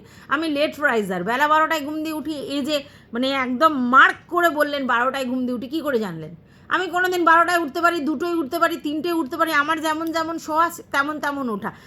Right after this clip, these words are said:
সেটা বড় কথা নয়। কিন্তু বড় কথা আপনি কী করে জানলেন আমি বারোটায় ঘুম দিয়ে উঠি? প্রথম কথা। দ্বিতীয় কথা হচ্ছে যে আমার হাজব্যান্ড, আমার ছেলে যারা সকালবেলা যখন যায়, তখন আমার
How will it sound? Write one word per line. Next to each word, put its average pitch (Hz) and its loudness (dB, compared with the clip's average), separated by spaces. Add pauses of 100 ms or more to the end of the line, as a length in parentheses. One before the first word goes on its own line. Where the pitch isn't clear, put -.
(180)
সেটা 339 2
বড় 330 6
কথা 277 -2
নয়। 214 -4
কিন্তু 262 -6
বড় 262 -2
কথা 311 2
আপনি 320 -4
কী 320 -4
করে 294 -6
জানলেন 214 -4
আমি 226 -4
বারোটায় 214 -2
ঘুম 226 -2
দিয়ে 233 -2
উঠি? 277 -8 (400)
প্রথম 277 -2
কথা। 226 -2
দ্বিতীয় 254 -4
কথা 311 2
হচ্ছে 320 -2
যে 254 -2
আমার 311 2 (300)
হাজব্যান্ড, 269 2
আমার 277 2 (100)
ছেলে 277 0
যারা 240 0
সকালবেলা 269 -4
যখন 262 -4
যায়, 220 2 (320)
তখন 262 0
আমার 285 2